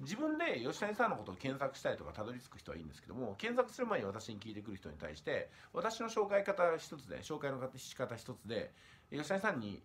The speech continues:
検索を当てなかったり、吉谷さんを検索したり分かれてくると思うんですけども、どうしたらいいでしょうかね。なんかね、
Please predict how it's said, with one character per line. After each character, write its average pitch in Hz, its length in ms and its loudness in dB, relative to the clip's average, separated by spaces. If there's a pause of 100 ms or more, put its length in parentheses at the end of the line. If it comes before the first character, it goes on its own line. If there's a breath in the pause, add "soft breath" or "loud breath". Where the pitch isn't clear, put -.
検 160 160 0
索 147 200 2
を 120 40 8
当 120 60 4
て 160 80 2
な 175 80 2
か - 80 -4
っ - 80 -12
た - 80 -8
り、 95 260 -6
吉 123 200 -4
谷 208 100 2
さ 247 80 4
ん 165 40 2
を - 40 -4
検 92 200 -4
索 95 140 -4
し - 60 -16
た 87 60 -4
り 78 60 -4
分 98 100 0
か 190 80 2
れ - 60 -4
て - 60 -12
く - 60 -10
る - 60 -10
と - 80 -10
思 73 100 -8
う - 20 -12
ん 69 40 -12
で 69 80 -16
す - 40 -18
け 82 80 -12
ど 85 80 -8
も、 85 240 -8 (680 loud breath)
ど 151 200 4
う 285 40 8
し - 60 0
た - 40 0
ら 87 80 -2
い - 20 -4
い - 40 -10
で - 40 -12
し - 40 -16
ょ - 80 -20
う - 20 -18
か - 60 -14
ね。 - 120 -16 (380)
な 131 80 0
ん 135 60 -2
か 85 100 -4
ね、 - 100 -10